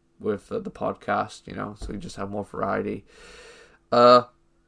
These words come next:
but, uh, yeah, uh, me, me and Rob, uh, we, like I said in my Movies, Comics, and Life podcast, we were gonna do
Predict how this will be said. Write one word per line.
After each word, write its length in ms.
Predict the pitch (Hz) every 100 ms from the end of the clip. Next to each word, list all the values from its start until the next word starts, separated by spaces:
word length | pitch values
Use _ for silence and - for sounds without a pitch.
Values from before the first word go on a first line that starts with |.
| _ -
but, 340 | 117 113 -
uh, 100 | 117
yeah, 220 | 131 131
uh, 380 | - 147 147 143
me, 240 | 143 180 190
me 320 | 147 165 175
and 140 | 156
Rob, 420 | 131 131 131 127 - _
uh, 280 | 120 120 117
we, 200 | 120 127
like 200 | 127 123
I 80 | 127
said 240 | 120 123 117
in 100 | 113
my 220 | 110 110
Movies, 380 | 98 113 117 107
Comics, 240 | 113 110
and 80 | 107
Life 180 | 107 -
podcast, 540 | 113 - 110 101 -
we 100 | 117
were 220 | 104 113 110
gonna 220 | 113 107
do 540 | 107 110 107 107 -